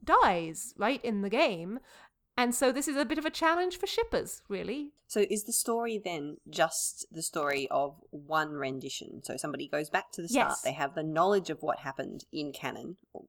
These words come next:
Speaker 2: and then they get to redo it. But it's not a loop, you just see what the, the one rendition that they do in that knowledge.
Speaker 1: Exactly, exactly.
Speaker 2: Okay.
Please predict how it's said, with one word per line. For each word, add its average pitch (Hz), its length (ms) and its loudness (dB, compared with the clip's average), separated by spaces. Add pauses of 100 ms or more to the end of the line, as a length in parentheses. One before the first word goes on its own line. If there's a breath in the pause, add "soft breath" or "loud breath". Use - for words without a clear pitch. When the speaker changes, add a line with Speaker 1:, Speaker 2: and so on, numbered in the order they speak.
(120)
Speaker 2:
and 139 180 -2
then 139 120 -2
they 135 120 -2
get - 240 -4 (140)
to 139 280 -8 (340)
redo 147 380 0
it. - 120 -10
But 160 100 4
it's - 100 -8
not 165 140 -2
a 139 60 -2
loop, 143 240 -4
you 151 100 -10
just - 180 -4
see 127 140 -6
what - 160 -12
the, 139 180 -4
the - 80 -6
one 143 220 0
rendition 135 480 -4
that 127 100 -10
they 131 140 -2
do 131 240 -6 (100)
in 135 120 -6
that - 120 -10
knowledge. 196 220 -6
Speaker 1:
Exactly, - 720 -10
exactly. 214 560 -6
Speaker 2:
Okay. - 140 -12